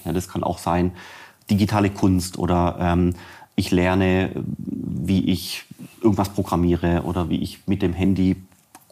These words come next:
Kunst mache. Da gibt's ja so viel, unendlich viele Sachen, die man, äh, machen kann. Aber Ausbildung ist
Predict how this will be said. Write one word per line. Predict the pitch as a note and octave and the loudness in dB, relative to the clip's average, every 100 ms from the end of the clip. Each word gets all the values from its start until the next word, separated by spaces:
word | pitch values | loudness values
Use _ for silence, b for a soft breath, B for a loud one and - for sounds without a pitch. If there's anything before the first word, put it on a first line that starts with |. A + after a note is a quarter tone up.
| _ | _
Kunst | - F#2 F2+ - | -2 0 0 0
mache. | E2+ F#2 | -2 0
Da | F2 | -2
gibt's | F#2 - | -4 -4
ja | G2 | -4
so | G#2+ | -4
viel, | A2 G2+ | -2 0
unendlich | G2+ - F#2+ F#2+ | 0 0 -2 -2
viele | F#2 F2 | 0 0
Sachen, | F2 E2+ F2+ | -2 -2 -2
die | |
man, | E2+ F2 - | 0 0 0
äh, | D#2+ | -2
machen | E2+ - F2+ | -2 -2 -4
kann. | D#2+ F2+ B B B B | -2 -2 B B B B
Aber | E2 - F2 | -4 -2 2
Ausbildung | A2+ - - A2+ G#2 | 2 2 0 2 2
ist | F#2+ - | -2 -6